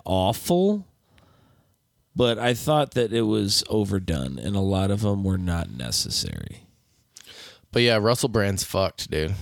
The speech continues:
Speaker 1: Well, good.
Speaker 2: Yeah.
Speaker 1: Like, if he, dude, if, if, if what these, if what he's, uh, alleged to have done, like,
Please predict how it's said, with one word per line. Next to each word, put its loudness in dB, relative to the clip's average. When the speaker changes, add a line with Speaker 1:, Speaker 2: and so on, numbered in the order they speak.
Speaker 1:
Well, 2
good. 2
Speaker 2:
Yeah. 0
Speaker 1:
Like, 4
if 0
he, 2
dude, 4
if, -2
if, 0
if 0
what 0
these, 2
if 0
what 0
he's, 0
uh, 4
alleged 2
to 4
have 2
done, 0
like, 2